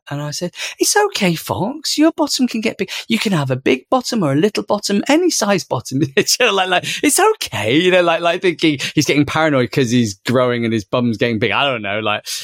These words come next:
he goes, "My bottom's getting, it's, it's okay, Fox. Don't worry. Don't worry."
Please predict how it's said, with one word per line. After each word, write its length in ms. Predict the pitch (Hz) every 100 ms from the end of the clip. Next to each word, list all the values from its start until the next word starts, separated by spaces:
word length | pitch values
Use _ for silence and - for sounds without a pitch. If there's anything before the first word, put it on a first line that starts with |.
| - -
he 60 |
goes, 140 | 254 -
"My 140 | 277
bottom's 420 | 277 302 294 285 -
getting, 180 | 208
it's, 200 | 202 123 -
it's 200 | 175 -
okay, 440 | 165 180 - 135 120
Fox. 320 | - - -
Don't 320 | - 120 123
worry. 400 | 104 87 - - _
Don't 260 | 120 120 -
worry." 120 | -